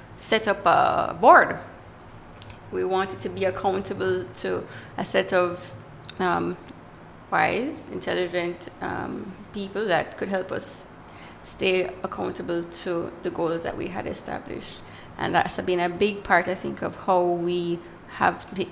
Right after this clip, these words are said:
make, made the steps to grow and to be able to see significant growth in the last couple of years.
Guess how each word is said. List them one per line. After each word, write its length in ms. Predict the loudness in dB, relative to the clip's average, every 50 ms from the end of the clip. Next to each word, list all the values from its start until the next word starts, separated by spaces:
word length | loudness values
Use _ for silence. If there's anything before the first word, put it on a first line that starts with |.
| -4 -2
make, 360 | 0 0 0 0 -4 -8 -4
made 260 | 0 2 4 4 4 2
the 80 | 0
steps 340 | -2 0 0 -2 -2 -4 -6
to 120 | -6 -6
grow 260 | -4 -4 -4 -2 -2 -2
and 200 | -4 -4 -6 -8
to 240 | -8 -8 -8 -8 -8 -10 -12 -14 -16 -6 0
be 120 | 2 2
able 120 | 2 2 0
to 60 | -4
see 140 | -4 -4 -4
significant 540 | -4 -4 -4 -4 -4 -4 -4 -4 -4 -2 0
growth 300 | 0 -2 -2 -2 -6 -8
in 100 | -6 -6
the 100 | -4 -2
last 380 | -2 -2 -2 -4 -6 -8 -10 -10
couple 220 | -10 -10 -8 -8
of 60 | -6
years. 400 | -6 -6 -6 -8 -8 -12 -14 -16